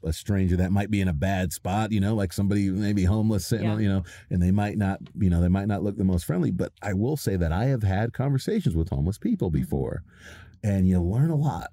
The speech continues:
Speaker 2: Yeah.
Speaker 1: You learn a lot. They'll tell you what happened in their life. And it's like, well, okay, well, that happened, but why is it still? Because they, they have, they can't let it go
Speaker 2: Mm.
Speaker 1: a lot of times. And it's be-,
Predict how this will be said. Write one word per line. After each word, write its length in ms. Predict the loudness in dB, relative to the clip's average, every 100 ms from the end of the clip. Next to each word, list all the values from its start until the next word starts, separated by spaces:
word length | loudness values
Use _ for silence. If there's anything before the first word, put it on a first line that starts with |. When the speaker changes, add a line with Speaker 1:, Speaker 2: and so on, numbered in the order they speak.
| -10 -4
Speaker 2:
Yeah. 280 | -2 -2 -6 -10 -4
Speaker 1:
You 160 | 0 2
learn 240 | 2 0
a 80 | 0
lot. 300 | 0 -2 0
They'll 140 | -2
tell 160 | -2 -2
you 160 | 0 0
what 340 | 0 -2 -2
happened 480 | -2 0 0 2 2
in 60 |
their 120 | 2 0
life. 200 | 0 0
And 80 |
it's 140 | 0 0
like, 140 | -2
well, 320 | -2 -2 -4 -6 _ _ -8
okay, 280 | -2 0 0
well, 120 | 0
that 220 | -2 -4
happened, 480 | -2 -2 0 0 0
but 140 | -2
why 260 | -2 -2 -2
is 160 | -2 -4
it 100 | -8
still? 280 | -6 -8 -8 -20 -20 _ -4
Because 540 | -2 0 0 0 -4 -10 -2
they, 160 | -2 -2 _ -2
they 120 | 0
have, 220 | 0 0
they 100 | -2
can't 320 | 0 -2 0
let 120 | -2
it 140 | -2 -2
go 460 | 0 0 -2 -10 -14 -6
Speaker 2:
Mm. 540 | -4 -2 -2 0 -2 -2
Speaker 1:
a 100 | 0
lot 220 | 2 2 0
of 60 |
times. 360 | 2 2 2 2
And 160 | 2
it's 240 | 0 -2 -12 -4
be-, 140 | -2